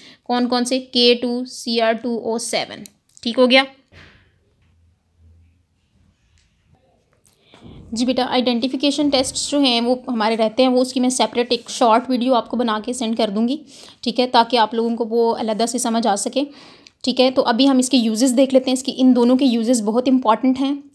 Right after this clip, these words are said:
ठीक है, इंपॉर्टेंट इस वजह से कि ये शॉर्ट क्वेश्चन में आ सकते हैं,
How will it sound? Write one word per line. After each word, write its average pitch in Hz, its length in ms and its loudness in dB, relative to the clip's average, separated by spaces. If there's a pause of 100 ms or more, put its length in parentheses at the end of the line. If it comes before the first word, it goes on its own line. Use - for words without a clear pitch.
(100)
ठीक 240 160 -4
है, 277 120 -2 (960)
इंपॉर्टेंट 240 440 2
इस 254 120 -2
वजह 254 120 2
से 262 120 -2
कि 262 80 -2
ये 254 120 4
शॉर्ट 220 320 2
क्वेश्चन 226 280 -2
में 226 120 -2
आ 202 100 -2
सकते - 320 -8
हैं, 214 120 -10